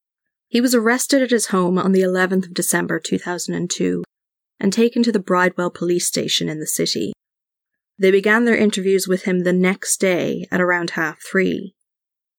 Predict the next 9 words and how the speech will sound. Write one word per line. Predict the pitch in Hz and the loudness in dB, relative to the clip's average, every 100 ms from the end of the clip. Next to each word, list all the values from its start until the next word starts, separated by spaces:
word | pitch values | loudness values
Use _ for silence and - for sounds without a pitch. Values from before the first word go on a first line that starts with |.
| _ _ | _ _
He | _ 208 | _ -2
was | 190 | -2
questioned | - 226 220 - 208 | 0 -2 -2 0 -2
for | - 185 | -2 -8
four | - - 240 233 | -4 2 2 4
hours | 185 180 175 | 2 2 2
and | 170 | 0
fourteen | 180 - 185 - - 185 | -4 0 0 0 0 0
minutes | 180 170 - - - | 0 -2 -6 -8 -10